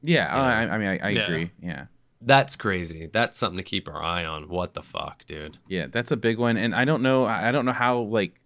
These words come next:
Speaker 1: where, like, what's the follow-up on this? He said all this. Is this, is this going crazy? Like, are,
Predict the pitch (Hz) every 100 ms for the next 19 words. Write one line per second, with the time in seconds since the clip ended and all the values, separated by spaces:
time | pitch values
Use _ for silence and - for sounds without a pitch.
0 | _ 98 98 117 127 110 107 90 87 92
1 | 117 - 107 - 98 101 90 80 76 71
2 | 69 62 - - - 131 127 123 135 151
3 | 165 165 127 98 107 113 - 101 104 104
4 | 90 90 110 107 92 101 107 107 113 113
5 | 101 92 87 87